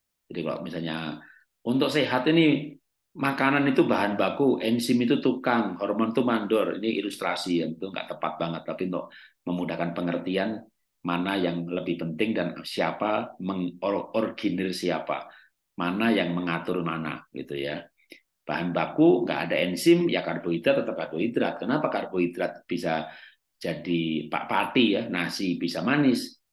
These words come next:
Karena adanya enzim amilase. Ya, jadi enzim itu akan mengubah karbohidrat menjadi gula. Nanti baru gula,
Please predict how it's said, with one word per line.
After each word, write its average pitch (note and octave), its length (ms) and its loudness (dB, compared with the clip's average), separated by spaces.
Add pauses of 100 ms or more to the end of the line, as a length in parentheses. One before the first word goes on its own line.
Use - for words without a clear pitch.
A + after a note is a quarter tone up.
Karena D#2 380 -6
adanya E2 300 -6
enzim A2 760 2
amilase. D2+ 920 -8
Ya, C#2 200 -10
jadi D#2 320 -4 (240)
enzim D#2+ 480 -4
itu - 320 0
akan F2+ 480 -2
mengubah F2 640 -2 (400)
karbohidrat E2 720 -2
menjadi D#2 320 -4
gula. C#2+ 560 -6 (320)
Nanti D2+ 300 -4
baru D2+ 260 -4
gula, A2 640 -2